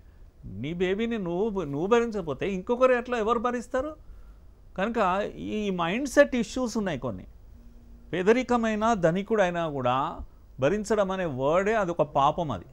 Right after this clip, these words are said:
ఆ, సెక్స్ రిలేటెడ్ ఇష్యూస్ను చాలామంది అమ్మమ్మ, నాన్నమ్మలు ఇవి చెప్పేవాళ్ళు. ఒకప్పుడు ఇవి చెప్పే వ్యవస్థలు ఉండేవి. కుటుంబాలు చిన్నవి అయిపోయిన తర్వాత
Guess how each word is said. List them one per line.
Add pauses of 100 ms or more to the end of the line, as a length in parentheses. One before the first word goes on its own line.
(360)
ఆ,
సెక్స్
రిలేటెడ్
ఇష్యూస్ను
చాలామంది (200)
అమ్మమ్మ,
నాన్నమ్మలు
ఇవి (100)
చెప్పేవాళ్ళు.
ఒకప్పుడు
ఇవి
చెప్పే
వ్యవస్థలు
ఉండేవి. (320)
కుటుంబాలు
చిన్నవి
అయిపోయిన
తర్వాత